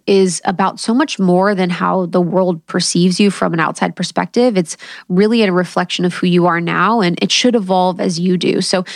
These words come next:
if you're no longer aligned to a certain account or person or perspective,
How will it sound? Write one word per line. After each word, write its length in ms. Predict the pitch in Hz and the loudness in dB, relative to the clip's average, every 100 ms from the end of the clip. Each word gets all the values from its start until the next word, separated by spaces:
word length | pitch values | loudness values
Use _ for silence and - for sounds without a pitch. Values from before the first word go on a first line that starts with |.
| - | -6
if 140 | 202 | -2
you're 100 | 220 | 0
no 140 | 220 226 | 2 0
longer 360 | 240 254 240 | 0 0 0
aligned 460 | 220 185 175 226 226 | 2 2 2 2 0
to 120 | - | 0
a 60 | 175 | 0
certain 280 | - - 175 | 0 -2 -4
account 340 | - 95 - | -4 -4 -2
or 80 | - | -4
person 420 | - 190 190 180 | -2 -2 0 -2
or 60 | 190 | -2
perspective, 580 | 175 185 196 196 180 | -6 -6 -2 0 -2